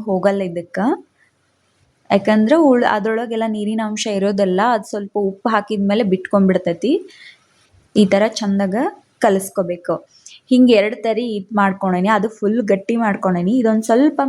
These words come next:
ಮಿದು ಮಾಡ್ಕೊಂಡೇನಿ. ಅದ್ ಗಟ್ಟಿ ಆದಿದ್ದನ್ನ ಆಮೇಲೆ ನೆಕ್ಸ್ಟ್ ಬ್ಯಾಚ್ ಮಾಡ್ಕೋಬೇಕು. ಇದನ್ನ ಈಗ ಒಂದ್ ನಾಲ್ಕೈದ್ ಆಗೋ ಅಷ್ಟು ಮೊದ್ಲಿಗೆ ಇದನ್ನ ಮಾಡ್ಕೋಬೇಕು. ಯಾಕಂದ್ರೆ ನಾವ್ ಮಾಡೋ ಅಷ್ಟೊತ್ತಿಗೆ ಟೈಮ್ ಆಗತ್ತಲ್ಲ, ಅಷ್ಟೊತ್ತಿಗೆ ಅದೇನಾಗ್ಬಿಡ್ತೈತಿ, ನೀ-,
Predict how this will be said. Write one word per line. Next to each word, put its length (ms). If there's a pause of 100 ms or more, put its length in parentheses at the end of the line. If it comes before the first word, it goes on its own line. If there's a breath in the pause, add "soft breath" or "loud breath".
ಮಿದು 200
ಮಾಡ್ಕೊಂಡೇನಿ. 680 (320 loud breath)
ಅದ್ 220
ಗಟ್ಟಿ 300 (100)
ಆದಿದ್ದನ್ನ 540 (180)
ಆಮೇಲೆ 320
ನೆಕ್ಸ್ಟ್ 360
ಬ್ಯಾಚ್ 260
ಮಾಡ್ಕೋಬೇಕು. 640
ಇದನ್ನ 360 (160)
ಈಗ 200
ಒಂದ್ 300 (200)
ನಾಲ್ಕೈದ್ 500
ಆಗೋ 180 (100)
ಅಷ್ಟು 300 (520 loud breath)
ಮೊದ್ಲಿಗೆ 400
ಇದನ್ನ 220 (120)
ಮಾಡ್ಕೋಬೇಕು. 680
ಯಾಕಂದ್ರೆ 400
ನಾವ್ 180 (100)
ಮಾಡೋ 280
ಅಷ್ಟೊತ್ತಿಗೆ 560
ಟೈಮ್ 320
ಆಗತ್ತಲ್ಲ, 420 (380)
ಅಷ್ಟೊತ್ತಿಗೆ 540
ಅದೇನಾಗ್ಬಿಡ್ತೈತಿ, 800 (120)
ನೀ-, 240